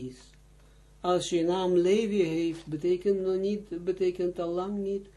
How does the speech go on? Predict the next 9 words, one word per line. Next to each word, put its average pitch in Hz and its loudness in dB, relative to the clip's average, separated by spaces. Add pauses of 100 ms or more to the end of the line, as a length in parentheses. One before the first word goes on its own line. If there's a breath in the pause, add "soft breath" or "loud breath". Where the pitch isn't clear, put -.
(500 soft breath)
eh, 170 0 (260)
betekent 180 0
niet 196 0
automatisch 180 -4
dat 165 -6
jij 165 -2
een 156 2
Leviet 143 2
bent. 135 -4